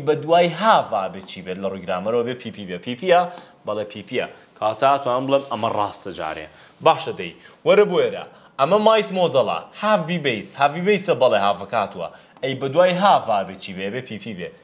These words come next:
پی پی ئەمە نەوەڵا پی پی نییە. کاتە من بۆ بکەرە دەرەوانێ. باشە؟ وەرە بۆ ئێرە بە هەمان شێوە. کانت مۆدەڵە. بە دوای مۆدەڵە ئابێ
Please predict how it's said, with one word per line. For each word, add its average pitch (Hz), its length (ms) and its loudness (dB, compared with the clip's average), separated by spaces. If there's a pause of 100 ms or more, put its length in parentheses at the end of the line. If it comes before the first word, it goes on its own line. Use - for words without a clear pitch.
(120)
پی 135 100 -12
پی 151 200 -6
ئەمە 131 200 2 (480)
نەوەڵا 113 360 4
پی 107 100 -10
پی 117 220 -10
نییە. 87 160 -8 (320)
کاتە 117 260 2
من 131 240 -2
بۆ 120 100 2
بکەرە 107 280 -4
دەرەوانێ. 82 380 -4 (300)
باشە؟ 110 280 2 (420)
وەرە 220 220 6
بۆ 202 120 -4
ئێرە 196 220 2
بە 156 100 4
هەمان 147 300 2
شێوە. 82 280 -8 (380)
کانت 208 240 2 (100)
مۆدەڵە. 151 420 4 (320)
بە 123 100 -8
دوای 190 200 6
مۆدەڵە 202 360 4
ئابێ 180 200 2